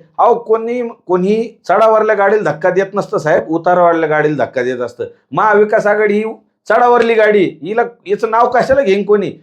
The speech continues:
या लोकांनी, त्यांनी तर दिलं नाही म्हणून ते घरी बसलेले. हे सत्तेत आले ना,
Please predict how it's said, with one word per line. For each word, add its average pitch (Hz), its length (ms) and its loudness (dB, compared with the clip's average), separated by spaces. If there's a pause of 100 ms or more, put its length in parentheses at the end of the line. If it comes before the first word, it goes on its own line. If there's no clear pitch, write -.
(280)
या 156 300 2
लोकांनी, 202 380 0
त्यांनी 214 340 -2
तर 226 120 -2
दिलं 226 280 0
नाही 220 120 -4
म्हणून 196 240 -2
ते 240 160 -2
घरी 170 200 4
बसलेले. 202 480 2 (340)
हे 233 120 4
सत्तेत 233 360 2
आले 247 200 2
ना, 262 160 0